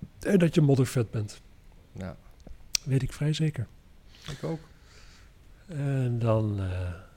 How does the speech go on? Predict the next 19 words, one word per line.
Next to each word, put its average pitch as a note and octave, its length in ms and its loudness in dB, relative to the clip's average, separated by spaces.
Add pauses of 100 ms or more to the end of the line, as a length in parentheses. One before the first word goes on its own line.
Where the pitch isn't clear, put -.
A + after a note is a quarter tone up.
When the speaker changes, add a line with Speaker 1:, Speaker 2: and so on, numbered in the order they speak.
(400)
Speaker 1:
dan A2+ 80 -4
heb G2+ 100 -4
ik G#2 100 -2
nog A2 140 -4
een G2+ 80 -2
laatste A#2+ 360 -4
topic. - 300 -10
Heb D3 100 -10
jij F#3+ 80 -2
nog F3 120 -6
veel? A2 260 -6 (540)
Speaker 2:
Ik E3 140 -2
heb E3 120 4
nog D#3 140 2
één, F3+ 380 6
eh, D#3 60 4
filmpje F#3 440 2
van C#3+ 160 -4
Sylvana. C#3 680 -2